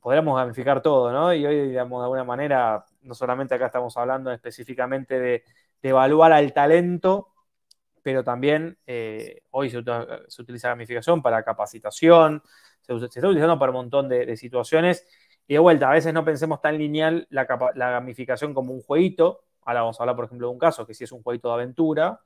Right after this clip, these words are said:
Eh, pero, digamos, como digo, el Waze está basado en un entorno de gamificación y no necesariamente uno, digamos, in-, digamos, por eso digo, vayan más a lo profundo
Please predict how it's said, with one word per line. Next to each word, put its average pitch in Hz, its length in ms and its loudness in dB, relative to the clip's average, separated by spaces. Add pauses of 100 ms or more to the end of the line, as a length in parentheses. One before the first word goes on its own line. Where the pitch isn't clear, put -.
(500)
Eh, 120 420 -2 (540)
pero, 160 160 6
digamos, 170 420 2 (140)
como 147 240 -6
digo, 143 180 0
el 135 60 -2
Waze 151 280 0
está 147 320 0
basado 139 320 -4
en 135 60 -8
un 127 60 -8
entorno 131 300 -4
de 127 60 -4
gamificación 127 560 -6
y 139 60 -10
no 131 100 -8
necesariamente 127 920 -6
uno, 123 320 -6 (120)
digamos, 113 400 -16 (280)
in-, 123 180 -18 (100)
digamos, 113 460 -10 (100)
por 135 120 -4
eso 131 100 -2
digo, 139 320 6
vayan 139 300 0
más 139 180 -4
a 135 80 4
lo 123 140 2
profundo 147 800 -4